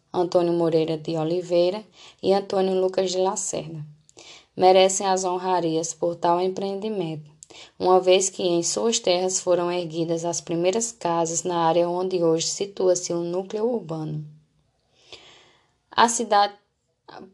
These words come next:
por um tempo, pertenceu ao município de Piancó, aparecendo extraoficialmente em mil novecentos e dez nos documentos municipais,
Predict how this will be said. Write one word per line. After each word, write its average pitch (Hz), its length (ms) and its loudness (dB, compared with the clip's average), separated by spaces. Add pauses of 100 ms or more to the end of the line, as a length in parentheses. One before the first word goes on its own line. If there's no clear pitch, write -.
(120)
por 190 220 2
um 202 140 -4
tempo, 185 320 0
pertenceu 190 640 2
ao 175 80 4
município 190 480 -4
de 190 140 0
Piancó, 190 600 -4 (1800)
aparecendo 175 1080 2
extraoficialmente 190 1120 0
em 165 60 0
mil 185 180 -2
novecentos 202 460 -4
e 214 40 -4
dez 165 300 6
nos 180 200 -2
documentos 175 500 -2
municipais, 175 760 -4